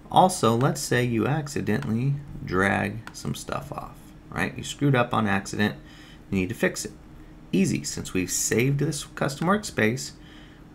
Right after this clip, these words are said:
Mac lab selected as a check mark next to it, we can come up and we can reset Mac lab and it goes back to our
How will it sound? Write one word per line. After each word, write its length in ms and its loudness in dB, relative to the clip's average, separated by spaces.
Mac 320 4
lab 200 2
selected 460 0
as 140 -2
a 40 -6
check 300 -2
mark 220 -2
next 280 -4
to 100 2
it, 140 0
we 80 -2
can 160 -6
come 200 0
up 320 0
and 120 -4
we 80 -2
can 160 -6
reset 420 -2
Mac 280 0
lab 260 2
and 100 -10
it 140 -10
goes 300 -6
back 460 0
to 140 -6
our 580 -2